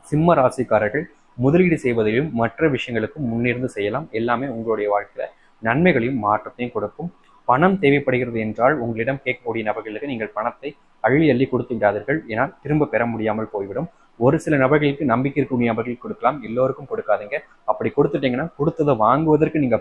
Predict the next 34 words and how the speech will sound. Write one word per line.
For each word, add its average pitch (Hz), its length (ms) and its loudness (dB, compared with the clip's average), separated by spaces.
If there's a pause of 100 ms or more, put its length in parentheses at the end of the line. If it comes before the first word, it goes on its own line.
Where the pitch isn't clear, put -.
பல 107 120 4
நாள் 127 240 -4
சிரமப்பட 113 460 -2
வேண்டியது 104 320 -6
இருக்கும், 160 260 -10 (240)
மன 135 260 4
உளைச்சலுக்கு 127 560 0
ஆளாகி 104 320 0
விடுவீர்கள். 98 520 -8 (360)
அது 123 180 4
மட்டுமல்லாமல் 135 760 0
இன்றைய 117 260 -4
தினத்தில் 113 320 -4
நீங்கள் 120 240 -2
குழந்தையோடு 143 520 0
நேரத்தை 113 380 0
செலவிட 110 360 -2
முக்கியமாக 113 520 -4
பாருங்கள். 104 400 -4 (280)
இன்றைய 120 260 2
தினம் 135 200 -2
உங்களுடைய 107 400 0
குழந்தைகளுக்கு 147 600 0
நீங்கள் 110 320 -2
நேரத்தை 131 280 -2
செலவிடுவதன் 110 440 -6
மூலமா 107 240 -6
உங்களுடைய 107 280 -4
குழந்தையும் 127 420 -4
மகிழ்ச்சி 104 300 -12
அடையும், 120 220 -10 (300)
குடும்பத்தார்களும் 143 640 4
சந்தோஷம் 107 460 -6
அடைவார்கள். 98 440 -4